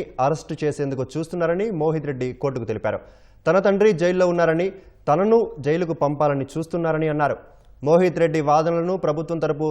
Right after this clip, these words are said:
సీనియర్ న్యాయవాది ముకుల్ రోహత్గి ఖండించారు. కారు పట్టుకున్నందుకు కాదు, డబ్బులు అక్రమంగా తరలిస్తున్నందుకు కేసు పెట్టారని సుప్రీంకోర్టుకు వివరించారు. ఎన్నికల సమయంలో ఈ కేసు పెట్టారని పేర్కొన్నారు.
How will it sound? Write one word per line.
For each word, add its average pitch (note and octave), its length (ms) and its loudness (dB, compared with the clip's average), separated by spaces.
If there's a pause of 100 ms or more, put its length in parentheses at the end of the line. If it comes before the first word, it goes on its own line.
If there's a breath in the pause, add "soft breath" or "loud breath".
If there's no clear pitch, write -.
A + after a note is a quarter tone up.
సీనియర్ D#3 400 -2
న్యాయవాది C#3+ 460 -2
ముకుల్ C#3+ 420 -4
రోహత్గి C#3+ 400 -4
ఖండించారు. C3 560 -4 (420 soft breath)
కారు G3+ 320 6
పట్టుకున్నందుకు D#3+ 720 -2
కాదు, D3 300 0 (320)
డబ్బులు C#3 380 0
అక్రమంగా D#3 580 0
తరలిస్తున్నందుకు D3 800 -2
కేసు D3 320 -4
పెట్టారని D3 520 -2
సుప్రీంకోర్టుకు D3+ 600 -4
వివరించారు. A2+ 460 -2 (440 soft breath)
ఎన్నికల D#3 320 4
సమయంలో E3+ 440 4 (100)
ఈ D#3+ 120 4
కేసు E3 280 0
పెట్టారని D#3 420 0
పేర్కొన్నారు. C#3+ 480 0